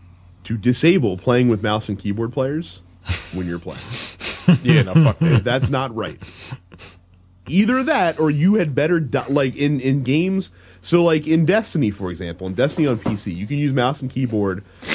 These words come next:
Speaker 1: or you can use the controller. But when you use the controller, the game is smart enough to know that you're using a controller, so it enables all of the aim assist that you normally get on console with certain weapons,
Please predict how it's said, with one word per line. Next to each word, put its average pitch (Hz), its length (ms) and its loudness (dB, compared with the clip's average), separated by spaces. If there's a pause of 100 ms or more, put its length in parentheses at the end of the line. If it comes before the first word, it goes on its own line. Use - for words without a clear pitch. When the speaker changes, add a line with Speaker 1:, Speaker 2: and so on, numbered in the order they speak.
(140)
Speaker 1:
or 156 80 6
you 175 80 0
can 135 120 2
use 117 140 2
the 131 80 -6
controller. 156 540 -2 (800)
But 151 120 2
when 170 140 4
you 180 80 2
use 208 140 4
the 220 40 -2
controller, 147 680 -2 (560)
the 131 200 -6
game 185 320 2
is - 80 0
smart 240 320 0
enough 107 220 -2
to 107 100 -2
know 208 240 2
that 175 100 0
you're 107 120 -2
using 104 220 -4
a 90 60 -8
controller, 90 400 -8
so 143 240 2
it 147 80 2
enables 147 540 2
all 151 340 0
of 135 80 -4
the 127 160 0
aim 185 220 2
assist 104 400 -2
that 110 180 -2
you 113 60 -2
normally 127 360 2
get 92 300 -2 (580)
on 104 300 4
console 143 600 -2 (100)
with 92 140 -8
certain 104 320 -4
weapons, 80 400 -2